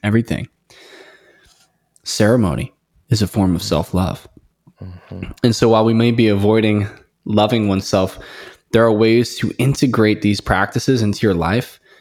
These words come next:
Speaker 1: of self-love, these self-love practices,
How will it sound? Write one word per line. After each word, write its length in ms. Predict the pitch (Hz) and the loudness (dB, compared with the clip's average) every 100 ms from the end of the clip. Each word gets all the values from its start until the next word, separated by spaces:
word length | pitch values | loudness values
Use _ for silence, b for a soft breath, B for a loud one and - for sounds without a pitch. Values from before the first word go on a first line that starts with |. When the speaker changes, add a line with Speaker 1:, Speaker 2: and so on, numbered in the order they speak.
| b b b b _ _ _ _ _ _ _ _ _ _ | b b b b _ _ _ _ _ _ _ _ _ _
Speaker 1:
of 180 | 113 117 | -2 0
self-love, 640 | - 123 131 156 170 196 - _ | 0 0 2 0 0 -4 -10 _
these 220 | - 107 101 | -2 0 2
self-love 360 | 113 107 113 | 0 2 0
practices, 640 | 107 104 - - 143 147 | 0 -2 -4 -2 -2 -2